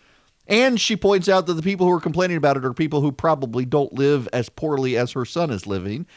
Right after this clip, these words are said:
and they're not going to go help him out. If he wants food, he can come home and eat at family supper. Otherwise, he can raise money and buy food for himself.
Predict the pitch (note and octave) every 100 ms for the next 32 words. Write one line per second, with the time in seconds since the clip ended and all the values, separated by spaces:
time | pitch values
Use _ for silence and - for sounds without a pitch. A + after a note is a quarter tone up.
0 | _ - A#2+ C3+ C#3+ F#3+ - B2 B2 G#2+
1 | G2 G#2 G2 G2 G2+ G#2 C3 D#3+ C3+ C#3+
2 | C#3+ C3+ - D3+ G3+ F#3 C#3+ D3+ D3 D#3+
3 | D#3+ E3 G3+ - _ - C#3 - F3 F3+
4 | E3 - B3 E3+ F#3 F#3 F3+ F3 F#3 F#3+
5 | F#3 E3 C3+ D#3 D#3+ D3 C#3+ D#3 E3+ C#3
6 | B2+ A#2+ C3+ D3+ - D3+ D3 E3 E3+ G#3+
7 | D#3 - -